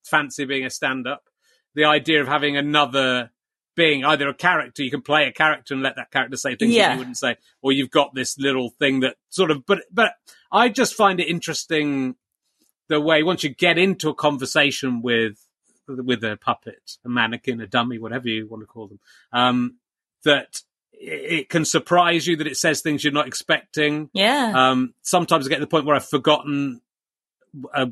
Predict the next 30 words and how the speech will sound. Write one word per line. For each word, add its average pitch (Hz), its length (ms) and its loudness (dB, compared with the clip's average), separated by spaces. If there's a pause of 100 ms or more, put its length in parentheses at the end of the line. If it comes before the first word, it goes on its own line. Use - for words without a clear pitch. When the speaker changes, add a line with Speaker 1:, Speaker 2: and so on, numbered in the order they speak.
(180)
Speaker 1:
a 135 100 -2
ca-, - 280 -2
a 139 40 -4
s-, - 140 -2
a 147 140 0
person 143 420 0
or 131 440 0
something, 131 580 -2 (140)
b-, 127 140 -12
both 175 260 2
ways 123 200 0
round, 123 220 4
actually. 127 420 -2 (380)
Uh, 127 220 4 (220)
but 127 200 0
he, 135 340 2
he 143 220 2
will 127 200 0
know 123 380 2
what, 120 220 -10 (360)
he'll 131 240 0
give 123 180 -2
me 127 100 -4
the 127 100 2
answer 127 340 0
to 123 80 -12
what 127 140 -10
I'm 127 100 -12
talking 135 360 -6
about, 131 240 -4